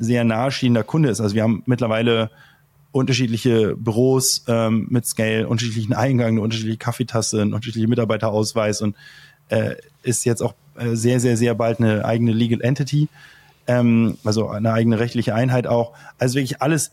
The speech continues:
sehr getrennt und es gibt keine Leute, die an beiden Unternehmen arbeiten. Du bist entweder bei About You oder bei Scale. Die einzigen, die irgendwie einen Blick auf beides haben, sind Hannes, Sebastian und ich, also wir drei Gründer. Ähm, aber trotzdem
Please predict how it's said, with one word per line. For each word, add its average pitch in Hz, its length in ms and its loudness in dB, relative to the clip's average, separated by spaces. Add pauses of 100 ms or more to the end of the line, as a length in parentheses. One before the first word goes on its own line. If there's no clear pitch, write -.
(120)
sehr 139 300 0
getrennt 131 380 0
und 123 100 2
es 120 140 0
gibt 135 160 -2
keine 143 260 0
Leute, 123 260 0
die 120 120 2
an 113 120 0
beiden 117 240 0
Unternehmen 110 440 2
arbeiten. 98 440 0
Du 104 60 0
bist 110 180 -2
entweder 120 300 0
bei 113 160 0
About 120 220 2
You 120 120 -2
oder 110 200 0
bei 107 120 0
Scale. 104 460 -4
Die 110 140 -4
einzigen, 113 400 0
die 107 160 -2
irgendwie 107 260 -2
einen 107 100 0
Blick 120 180 -4
auf 120 140 -4
beides 110 300 -2
haben, 110 180 -2
sind 104 240 -6
Hannes, 110 200 -2
Sebastian 107 320 -6
und 101 100 -2
ich, 101 140 -8
also 101 180 -10
wir 104 80 -18
drei 104 160 -12
Gründer. 104 280 -10 (680)
Ähm, 117 320 2 (640)
aber 131 160 0
trotzdem 139 600 2